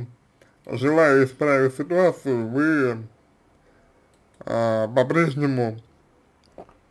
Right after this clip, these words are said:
а, как бы, ну, в ней находитесь, а, в этой ситуации?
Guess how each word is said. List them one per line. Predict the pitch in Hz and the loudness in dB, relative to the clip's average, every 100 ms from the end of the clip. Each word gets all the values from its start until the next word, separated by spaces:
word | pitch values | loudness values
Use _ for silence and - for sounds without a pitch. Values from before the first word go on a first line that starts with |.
| _ _ _ _ _ _ _ _ _ _ - - | _ _ _ _ _ _ _ _ _ _ -20 -18
а, | - 117 - - - - - 127 _ - _ _ _ _ _ _ - | -14 -10 -8 -8 -8 -10 -14 -18 _ -20 _ _ _ _ _ _ -2
как | 123 113 | 0 0
бы, | 110 117 117 123 | 0 0 2 0
ну, | 123 107 104 - _ _ _ _ _ _ - | -2 -4 -8 -16 _ _ _ _ _ _ -8
в | 117 123 | -2 0
ней | 143 156 151 | 2 2 0
находитесь, | 147 - 156 143 127 127 110 101 - - _ _ _ _ _ _ _ _ _ _ _ _ _ _ _ _ _ _ _ _ - | -2 -2 0 0 -2 -4 -6 -6 -12 -20 _ _ _ _ _ _ _ _ _ _ _ _ _ _ _ _ _ _ _ _ -14
а, | - 53 50 50 120 | -8 -6 -4 -6 0
в | 131 | 2
этой | 123 127 | 2 2
ситуации? | 127 - 131 113 - - | -2 -2 0 0 -2 -12